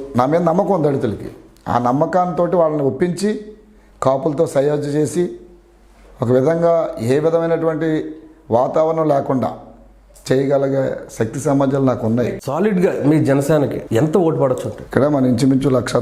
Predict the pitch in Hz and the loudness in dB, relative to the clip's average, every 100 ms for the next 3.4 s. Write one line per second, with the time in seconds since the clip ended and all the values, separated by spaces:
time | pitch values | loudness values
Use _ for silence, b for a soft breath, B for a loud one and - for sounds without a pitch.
0 | 117 113 113 110 110 110 110 123 120 120 | 0 2 2 2 2 2 0 0 -2 -2
1 | 107 98 90 73 - - - - 110 104 | 0 0 -2 -6 -8 -12 -12 -2 0 0
2 | 107 123 107 - 104 98 95 98 101 - | 0 0 0 0 0 2 2 0 -2 -4
3 | 90 90 76 - | -2 -2 -6 -14